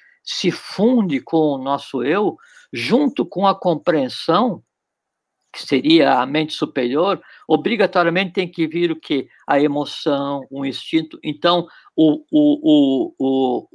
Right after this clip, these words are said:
o, o momento da compreensão, o momento em que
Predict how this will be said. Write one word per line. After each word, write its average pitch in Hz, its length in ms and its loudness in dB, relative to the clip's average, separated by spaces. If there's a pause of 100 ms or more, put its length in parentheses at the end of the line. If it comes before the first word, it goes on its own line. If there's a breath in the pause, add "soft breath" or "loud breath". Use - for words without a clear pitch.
o, - 100 -8 (240)
o 147 40 4
momento 156 540 0
da 156 140 -2
compreensão, 143 800 -4
o 143 140 2
momento 143 420 -2
em 170 100 -6
que 127 380 -4